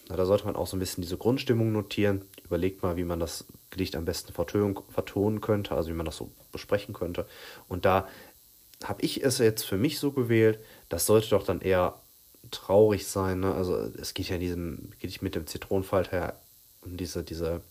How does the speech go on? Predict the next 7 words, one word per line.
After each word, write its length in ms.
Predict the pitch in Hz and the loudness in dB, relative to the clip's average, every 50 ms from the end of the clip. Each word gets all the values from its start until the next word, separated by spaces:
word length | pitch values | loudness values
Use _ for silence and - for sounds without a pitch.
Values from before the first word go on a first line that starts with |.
| _ _ - _ _ _ _ _ - | _ _ -20 _ _ _ _ _ -10
diese, 320 | 92 87 90 90 90 90 - | -8 -4 -4 -2 -4 -4 -6
diesen 280 | 87 87 87 87 87 90 | -6 -8 -6 -4 -2 2
mangelnden 500 | 92 101 117 123 120 113 110 107 104 101 | 2 4 4 4 4 4 2 0 0 -2
Zukunftsbezug 1000 | - 113 107 - - 101 98 - - - 113 - - - 101 98 95 - - - - - - - - - - - - - - - _ _ | -6 -8 -6 -6 -6 -6 -6 -8 -12 -16 -14 -12 -8 -4 -2 -2 -2 -2 -6 -14 -20 -20 -20 -20 -20 -20 -20 -20 -20 -20 -20 -20 _ _
und 460 | 95 90 87 87 85 85 - - - - | -6 -6 -4 -6 -6 -8 -10 -12 -12 -8
eben, 360 | 87 87 87 87 85 82 - | -6 -6 -4 -4 -4 -6 -6
äh, 340 | 87 87 87 87 85 82 82 | -6 -6 -4 -4 -4 -4 -6